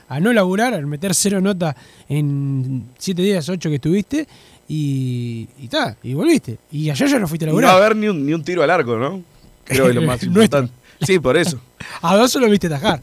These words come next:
Speaker 1: sabés que está, está bien.
Speaker 2: Sí, bueno, eh, no, no, no, ya no sé ni qué decir, Wilson, de los partidos.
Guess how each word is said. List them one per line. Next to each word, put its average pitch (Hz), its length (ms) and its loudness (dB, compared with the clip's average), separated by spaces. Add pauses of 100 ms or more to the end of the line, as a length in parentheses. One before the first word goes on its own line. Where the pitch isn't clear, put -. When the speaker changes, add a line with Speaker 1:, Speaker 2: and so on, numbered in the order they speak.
(120)
Speaker 1:
sabés 180 240 -6
que 165 60 -8
está, 156 200 -4
está 139 200 -8
bien. 170 200 -4 (1000)
Speaker 2:
Sí, - 200 0
bueno, 127 380 2 (100)
eh, 113 580 -4 (400)
no, 151 220 0
no, 170 100 -8
no, 185 140 -8
ya 196 180 0
no 220 120 -2
sé 180 140 -4
ni 151 120 -4
qué 139 120 2
decir, 127 300 -2
Wilson, 127 420 -2
de 117 80 0
los 120 120 2
partidos. 165 540 0